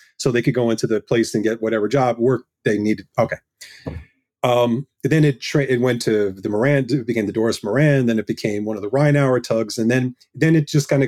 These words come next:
it, it, it, these, these boats, especially single screw boats, there's only one, one wheel, one propeller, um, is a hundred fifteen feet, six hundred tons, uh, drew fourteen feet of water, nine foot blade, five blade, five bladed propeller.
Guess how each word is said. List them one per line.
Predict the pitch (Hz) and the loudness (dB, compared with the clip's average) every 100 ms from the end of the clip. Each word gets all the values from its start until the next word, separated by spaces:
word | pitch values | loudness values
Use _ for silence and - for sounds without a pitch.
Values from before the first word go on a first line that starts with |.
| - | 0
it, | 151 135 | -2 0
it, | 147 135 - | 0 -2 -4
it, | 151 - 185 - | -8 -8 -10 -2
these, | 214 220 - - | 0 0 -2 -4
these | 196 | -4
boats, | - 165 143 - | 0 0 0 -4
especially | 147 185 175 147 | -4 -2 0 -2
single | - 160 151 | 2 2 2
screw | - 156 | 2 2
boats, | 151 160 - | 4 0 -2
there's | 117 135 | -2 0
only | 120 | 2
one, | 110 123 127 123 _ | 2 2 0 -2 _
one | 123 123 | 0 2
wheel, | 113 110 127 | 2 0 0
one | 135 131 | 0 2
propeller, | - 101 104 - _ _ _ _ _ - | 0 0 -2 -6 _ _ _ _ _ -4
um, | 123 117 110 104 _ _ _ _ _ _ - | 0 2 2 -2 _ _ _ _ _ _ -2
is | 139 | 0
a | |
hundred | 151 156 | 4 4
fifteen | 156 143 139 131 | 2 0 2 2
feet, | - 117 | 0 -2
six | - 147 - | -2 -2 0
hundred | 135 120 | 0 0
tons, | - 104 110 - _ _ _ - | -4 -6 -6 -10 _ _ _ -4
uh, | 110 107 | -2 -2
drew | 113 135 | 0 0
fourteen | - 139 139 139 | 2 0 2 0
feet | 135 127 | 2 2
of | 117 | 4
water, | 113 113 117 123 | 2 0 -4 -2
nine | 127 143 | 2 2
foot | - 139 - | 2 -2 0
blade, | 113 117 - | 0 0 0
five | 139 139 | 0 2
blade, | 123 117 117 123 _ - | 2 2 0 -4 _ -2
five | 135 127 123 - | 0 0 -4 -4
bladed | 127 123 117 - _ _ _ _ | 0 2 0 -4 _ _ _ _
propeller. | - - 98 | -2 0 -4